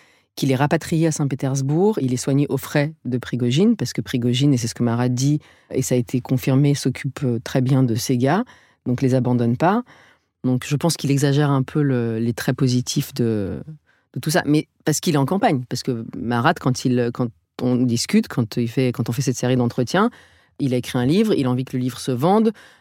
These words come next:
il a envie de rester en France, parce que la guerre vient de commencer et il veut demander l'asile politique en France, et donc il a besoin de se dédouaner aussi.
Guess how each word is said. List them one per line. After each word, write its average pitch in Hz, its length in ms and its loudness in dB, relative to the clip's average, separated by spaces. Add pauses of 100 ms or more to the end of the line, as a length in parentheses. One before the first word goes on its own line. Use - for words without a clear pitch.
(140)
il 139 140 0
a 139 120 0
envie 139 420 -2
de 135 120 -2
rester 135 280 0
en 143 120 2
France, - 580 -2 (160)
parce - 120 -6
que - 80 0
la 139 120 2
guerre 143 180 2
vient 147 120 2
de 139 60 0
commencer 147 760 0
et 135 360 0
il 123 240 -4
veut 123 180 0
demander 135 280 4
l'asile 127 260 0
politique 123 420 -4
en 123 60 2
France, 135 460 0 (500)
et 131 120 0
donc 131 280 0
il 123 60 0
a 120 60 2
besoin 127 260 0
de 131 60 -2
se - 140 -6
dédouaner 127 480 0
aussi. 196 440 0